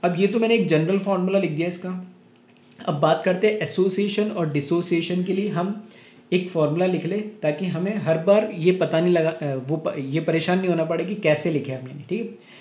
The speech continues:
तो पहले मैं बात करता हूँ, यहाँ पे केस वन लिया मैंने dissociation के लिए। Dissociation का मतलब समझा ही दिया, दिया मैंने, that is number of particles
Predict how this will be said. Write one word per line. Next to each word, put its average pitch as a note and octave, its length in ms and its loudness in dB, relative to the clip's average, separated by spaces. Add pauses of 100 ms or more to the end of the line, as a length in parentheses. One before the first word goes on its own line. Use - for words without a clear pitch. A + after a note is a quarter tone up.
(260)
तो E3 60 -6
पहले E3+ 260 2
मैं G3+ 160 2
बात D#3 220 0
करता E3 200 -2
हूँ, F3 80 -2
यहाँ F3 80 -2
पे G3 60 -4
केस G3 440 -2
वन G#3 120 2
लिया F#3 140 0
मैंने G3+ 220 -2
dissociation C#3 800 -4
के C#3+ 100 -12
लिए। C#3+ 100 -14 (600)
Dissociation G#3+ 720 0
का G#3+ 60 2
मतलब G3 220 0
समझा E3 300 0
ही F#3 80 2
दिया, F#3 180 0 (240)
दिया E3 240 0
मैंने, F#3+ 380 -4
that C#3+ 220 0
is A3 120 2 (100)
number D3+ 440 2
of G#3 140 4 (120)
particles D#3 580 0